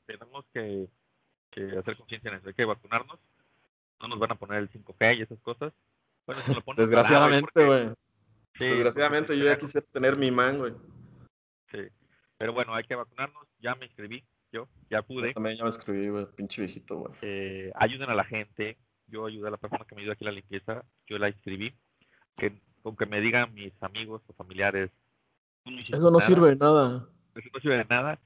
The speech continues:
Speaker 1: Pues no, pero, bueno, no, sí, sí sirve, porque imagínate, es gente que a lo mejor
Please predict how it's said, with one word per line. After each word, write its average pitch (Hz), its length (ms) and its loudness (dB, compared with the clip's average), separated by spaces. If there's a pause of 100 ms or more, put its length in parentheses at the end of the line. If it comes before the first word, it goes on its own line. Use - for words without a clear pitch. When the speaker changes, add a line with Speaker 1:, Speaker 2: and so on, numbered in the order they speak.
(600)
Speaker 1:
Pues 113 320 -6
no, 143 400 -12
pero, 120 480 0 (140)
bueno, 190 180 -2
no, 226 180 -18
sí, 196 120 -14
sí 233 120 -6
sirve, 202 300 -6
porque 151 220 -10
imagínate, 160 340 -10 (180)
es 143 160 0
gente 175 260 -6
que - 80 -6
a 151 40 -4
lo 131 60 -10
mejor 151 280 -14